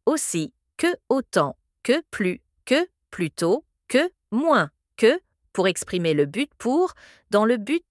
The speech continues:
de, afin de, pour que, afin que, de crainte que,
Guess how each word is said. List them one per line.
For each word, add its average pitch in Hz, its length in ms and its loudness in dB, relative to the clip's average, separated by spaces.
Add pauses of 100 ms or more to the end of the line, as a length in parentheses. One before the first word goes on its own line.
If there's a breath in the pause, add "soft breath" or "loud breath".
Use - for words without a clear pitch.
de, 156 220 2 (280)
afin 294 340 0
de, 208 260 2 (240)
pour - 280 0
que, 180 300 2 (320)
afin 311 440 0
que, 151 220 2 (240)
de 175 160 0
crainte - 540 -4
que, 147 240 0